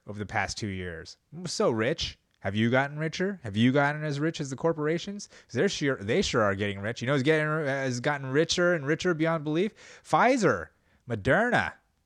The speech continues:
Johnson and Johnson, all the vaccine companies. Record profits, record profits. I wonder why.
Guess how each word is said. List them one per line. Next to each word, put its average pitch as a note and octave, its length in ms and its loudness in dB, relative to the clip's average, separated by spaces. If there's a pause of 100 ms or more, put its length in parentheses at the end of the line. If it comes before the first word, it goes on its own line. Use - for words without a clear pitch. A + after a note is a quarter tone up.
Johnson F3 380 -2
and B2 120 -6
Johnson, D3+ 540 -4 (400)
all E3+ 140 2
the E3 40 2
vaccine E3 440 0
companies. G#2 500 -2 (500)
Record F3+ 420 4
profits, D3+ 560 2
record C#3 680 2
profits. B2 840 -4 (1120)
I A2 100 0
wonder A2 340 -2
why. G#2+ 580 -4